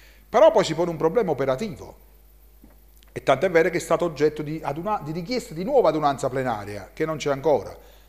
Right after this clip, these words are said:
Come si procedimentalizza questo? Che fa il rup in questo caso? Nel momento in cui viene comunicato, co-, viene a sapere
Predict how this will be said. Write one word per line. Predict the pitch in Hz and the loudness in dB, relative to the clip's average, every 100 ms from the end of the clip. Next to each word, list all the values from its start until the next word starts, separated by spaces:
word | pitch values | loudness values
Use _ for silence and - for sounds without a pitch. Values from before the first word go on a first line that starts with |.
| - | -12
Come | - 330 311 | -2 -2 -2
si | 262 202 | -4 2
procedimentalizza | 208 190 190 190 185 180 175 175 117 120 | 2 2 -4 -4 -2 0 0 -2 -6 -10
questo? | 104 101 - - - | -10 -14 -14 -16 -8
Che | - 254 | 0 0
fa | - 139 | 2 0
il | 135 | 0
rup | 113 131 110 - | -2 -6 -6 -10
in | 110 | -12
questo | 107 - 113 | -12 -14 -14
caso? | 98 - - - - - - - - _ - - | -14 -16 -16 -20 -20 -20 -20 -20 -20 _ -20 -12
Nel | 151 | -6
momento | 180 240 320 269 | 0 2 2 0
in | 196 | 0
cui | 262 226 | 0 0
viene | 226 262 | 2 4
comunicato, | 208 202 202 185 156 143 165 | 4 4 0 4 4 4 2
co-, | 160 233 175 - | 0 -2 -2 -4
viene | 214 233 | -2 0
a | 208 | 2
sapere | - 170 156 117 110 95 | 6 6 4 2 -4 -8